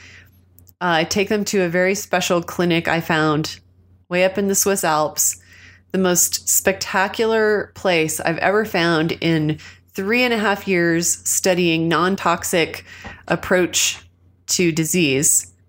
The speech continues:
I've been going there for seven years now. In twenty eighteen will be my eighth year there, my ninth trip, but eighth year. And in Europe, they call it biological medicine. Okay, we had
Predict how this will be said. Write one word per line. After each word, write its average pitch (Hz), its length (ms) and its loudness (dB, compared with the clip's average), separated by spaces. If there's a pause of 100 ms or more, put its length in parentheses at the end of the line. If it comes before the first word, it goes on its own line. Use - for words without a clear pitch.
I've 180 160 0
been 196 100 0
going 190 280 2
there 185 160 2
for 180 120 -6
seven 196 340 0
years 190 300 0
now. 180 320 2
In 156 160 0
twenty 190 260 0
eighteen 175 520 2
will 170 100 2
be 165 220 0
my 139 360 0
eighth - 480 -4 (240)
year 170 340 2
there, 160 480 0 (320)
my 156 160 0
ninth 170 340 0
trip, 185 380 0
but - 120 -4
eighth 196 200 -2
year. 180 420 0 (260)
And 202 80 -2
in 226 100 0
Europe, 277 240 2
they 269 120 -2
call 185 280 0
it 170 240 0
biological 170 760 0
medicine. 151 540 0 (440)
Okay, 175 180 0
we 190 220 2
had 175 640 0